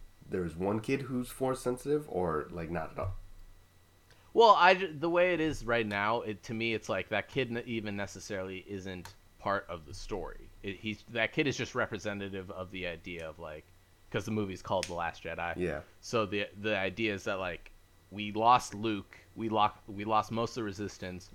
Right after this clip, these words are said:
Speaker 2: Nobody in the
Speaker 1: Uh.
Speaker 2: galaxy came to help us, and now Rey is the only <laughs> person with the Force left
Speaker 1: Gotcha.
Speaker 2: against all of the First Order. What do we have left? Oh, we have, we have this little, these little,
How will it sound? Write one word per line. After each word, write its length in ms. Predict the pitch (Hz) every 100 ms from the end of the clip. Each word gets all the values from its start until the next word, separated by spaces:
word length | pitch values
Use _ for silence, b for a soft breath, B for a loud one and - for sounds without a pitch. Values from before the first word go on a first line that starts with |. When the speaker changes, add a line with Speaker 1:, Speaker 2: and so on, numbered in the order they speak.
| B 101
Speaker 2:
Nobody 320 | 110 127 127
in 80 | 110
the 80 | 101
Speaker 1:
Uh. 20 |
Speaker 2:
galaxy 340 | 101 101 -
came 220 | 98 110 95
to 60 |
help 240 | 95 101 127
us, 180 | 123 -
and 160 | 98
now 480 | 98 101 101 76 92 90
Rey 200 | 104 110
is 120 | 98
the 80 | 101
only 300 | 87 101 98
<laughs> 120 | -
person 260 | 123 104 104
with 120 | 92
the 80 | -
Force 320 | 95 90 73
left 220 | 92 101
Speaker 1:
Gotcha. 20 | 92
Speaker 2:
against 360 | 92 87 - B B -
all 160 | 107
of 40 | 101
the 80 | 101
First 280 | 104 95
Order. 300 | 101 101 117 b b -
What 160 | 98 104
do 60 |
we 100 | 107
have 180 | 107 101
left? 300 | 107 131 - - - - -
Oh, 220 | 110 95
we 180 | 90 98
have, 280 | 98 98 90 92 -
we 260 | 104 98 98
have 260 | 104 98 90
this 200 | 90 104
little, 180 | 107 101
these 200 | 104 117
little, 240 | 131 104